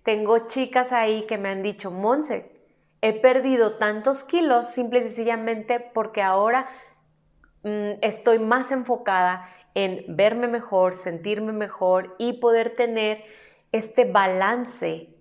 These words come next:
emocional que tanto mi cuerpo necesitaba". Qué delicioso, la verdad, se siente delicioso cuando encuentras un balance, cuando dices, "Ok, depende de mí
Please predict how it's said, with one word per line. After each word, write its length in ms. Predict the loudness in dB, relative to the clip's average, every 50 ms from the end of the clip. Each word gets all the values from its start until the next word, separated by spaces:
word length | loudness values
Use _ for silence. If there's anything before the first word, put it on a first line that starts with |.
| _ -8
emocional 800 | -6 -6 -4 -4 -6 -6 -6 -6 -6 -4 0 0 0 -2 -2 -4
que 120 | -8 -8
tanto 680 | -8 -8 -6 -6 -4 -4 -4 -6 -8 -6 -6 -6 -6
mi 180 | -6 -6 -10 -12
cuerpo 560 | -10 -6 -4 -4 -4 -4 -10 -12 -8 -6 -6
necesitaba". 840 | -6 -6 -8 -8 -10 -14 -12 -10 -8 -8 -8 -8 -12 -18 -20 _ _ _ _ _ _ _ _ _ _ _ _ _ _ _ _ _ -20 -20 -20 -20 -20 -20 -20 -20 -20 -20 -20 -20 -20 -20 -20 -20 _ _ _ _ _
Qué 120 | -2 2 6
delicioso, 560 | 6 6 6 4 2 2 2 2 4 4 4
la 120 | 4 4
verdad, 200 | 4 4 2 0 0
se 100 | 0 -2
siente 260 | 0 0 0 4 4
delicioso 540 | 4 4 4 2 0 2 4 4 4 4 4
cuando 220 | 4 6 6 4
encuentras 440 | 4 6 4 4 4 4 2 2 2
un 100 | 2 2
balance, 520 | 4 4 4 4 4 2 0 0 -2 -2
cuando 240 | 0 0 0 2 2
dices, 280 | 2 2 0 0 -2 0
"Ok, 200 | -2 -4 0 2 2 4 2 0 -2 -6 -14 -20 -20 _ -4
depende 460 | -2 -2 -2 0 0 -2 -2 -2 -4
de 100 | -4 -4
mí 340 | -4 -6 -8 -8 -10 -16 -20